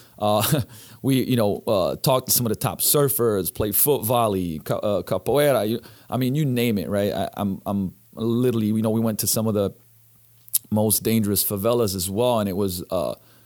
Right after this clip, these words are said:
just very, very enlightening. Like I said, there's a lot of lessons there that I could talk about, and we'll talk about it in the future podcast. But, um, I, I had this, you know, 'cause I, I left, uh,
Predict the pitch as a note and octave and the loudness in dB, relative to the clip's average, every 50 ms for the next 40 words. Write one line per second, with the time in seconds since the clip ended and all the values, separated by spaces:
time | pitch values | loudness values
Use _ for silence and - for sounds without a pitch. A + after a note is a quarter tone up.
0 | _ _ _ _ _ - - D3 C#3+ C3+ - - - - _ _ - - G2+ G#2 | _ _ _ _ _ -4 -2 0 0 0 0 -2 -4 -10 _ _ -12 -8 -4 -2
1 | B2 C#3+ D#3 D#3 D3 A#2+ B2+ B2+ B2+ A#2 A2 G#2+ G2+ G#2 G#2+ A2 G#2 F#2+ F#2+ G2 | 0 2 2 2 2 2 2 0 2 0 0 0 0 0 2 0 0 0 -2 -2
2 | G2+ G2+ G2+ G#2 - - C3 D#3+ F3 D3 C3+ A#2+ A#2 A#2+ B2 B2+ B2 A2+ F#2+ F#2 | -2 -2 -2 0 0 0 2 2 2 2 2 2 2 2 2 2 2 2 0 0
3 | G#2 A2+ A2+ A2 - - G#2 G2+ F#2 F2+ - - - - - - - - _ - | 2 2 2 2 2 0 -2 -2 -4 -4 -6 -8 -10 -16 -20 -20 -20 -20 _ -18
4 | - G2+ G2 G2+ A#2+ A#2 A2+ G#2+ G2+ G#2 G2+ G2 - F#2 - - A#2+ A#2 G#2 G#2+ | -12 -6 -2 2 2 4 4 4 2 2 0 0 -2 -4 -2 0 0 0 0 0
5 | G2 F2+ G2 A#2+ C#3+ D3+ - C3 A2 G2 G2+ F#2+ F#2+ F#2+ F#2 - - A2 G#2 - | -2 -2 0 0 0 0 0 0 0 0 0 -2 -2 -2 -2 -4 -4 -4 -4 -4
6 | - - A2+ F#2+ F#2 - - F#2+ F#2 - - - D#3+ D#3+ D3 - - - - - | -2 -2 -2 -2 -2 -2 -4 -2 -2 -2 -2 0 2 2 2 0 -2 -6 -18 -20
7 | - - - A#2 A#2 A2 G#2 F#2+ - - - _ _ _ - - - B2 A#2 - | -12 -6 -2 0 0 0 0 -2 -6 -10 -14 _ _ _ -10 -4 -2 0 0 0
8 | - A2+ A#2+ B2 D3+ E3+ F#3 F#3+ E3 F3+ D3 - B2+ C#3+ C3+ A#2+ - C#3+ A2+ C3 | 0 0 2 2 2 2 2 2 2 2 0 0 0 0 0 0 0 0 2 2
9 | B2 - - - A2+ A#2 C3+ D#3+ G#3+ B3 F3 C3+ - - - - - - - B2 | 2 2 2 0 2 2 2 2 2 2 2 0 0 -2 -6 -10 -10 -4 -2 0
10 | A#2 G#2+ G#2+ - F2+ G2 | 2 2 0 0 -2 -6